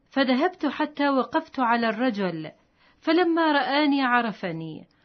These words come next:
وكنت أعرفه وكان يتشيع، فلما رآني سلم علي، فتتبعني، وجعلت أتقصى منه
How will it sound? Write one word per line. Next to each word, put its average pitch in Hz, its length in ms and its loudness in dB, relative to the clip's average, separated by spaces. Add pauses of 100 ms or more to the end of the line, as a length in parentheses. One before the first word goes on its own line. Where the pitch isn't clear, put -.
(160)
وكنت 277 540 0
أعرفه 202 920 -2 (280)
وكان 254 480 0
يتشيع، 220 1000 -4 (540)
فلما 202 500 0
رآني 254 600 0 (260)
سلم 269 640 0
علي، 185 640 -4 (460)
فتتبعني، 233 1120 -2 (460)
وجعلت 285 600 2
أتقصى 269 800 0
منه 180 520 -4